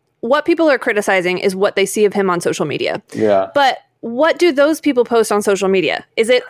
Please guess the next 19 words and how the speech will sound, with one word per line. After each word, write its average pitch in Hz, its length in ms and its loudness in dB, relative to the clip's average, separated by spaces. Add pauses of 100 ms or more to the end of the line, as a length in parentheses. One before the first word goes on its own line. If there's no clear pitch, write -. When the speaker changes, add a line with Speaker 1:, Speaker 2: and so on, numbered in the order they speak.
Speaker 1:
always 226 400 4
about 214 300 0
their 220 120 2
job? 202 400 -4 (640)
Speaker 2:
Right. 104 300 0 (220)
Speaker 1:
If 269 100 -4
it's 339 140 0
not 381 140 4
always 381 200 4
about 285 220 0
their 233 120 2
job, 226 440 2
then 247 120 0
don't 262 200 0
expect 262 300 -2
Harrison 233 340 0
Bader 240 260 2
to 226 80 -6
be 220 140 0